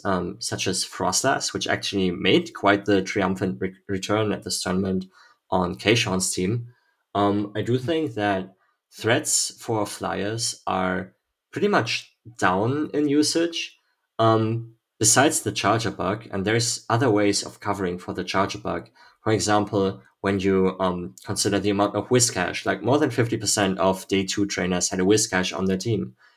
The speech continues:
Speaker 1: If you have a Whiscash and a Gligar, that's already two matchups that's, that a charge bug really wants to avoid.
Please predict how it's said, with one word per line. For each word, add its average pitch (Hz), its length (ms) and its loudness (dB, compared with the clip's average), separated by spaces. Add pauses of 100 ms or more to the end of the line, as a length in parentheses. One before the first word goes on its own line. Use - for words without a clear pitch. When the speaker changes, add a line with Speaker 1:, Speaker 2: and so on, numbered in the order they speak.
(140)
Speaker 1:
If 98 140 -4
you 170 60 8
have 127 100 4
a 101 60 6
Whiscash 95 580 2
and 95 140 0
a 95 40 -2
Gligar, 95 540 -2 (260)
that's 120 220 2
already 117 360 4
two - 160 0
matchups 92 580 2
that's, 95 360 -2 (100)
that 90 300 0
a 90 40 -4
charge 90 340 -4
bug 90 180 -2
really 90 220 -4
wants 90 240 -4
to 87 100 -4
avoid. 90 380 -4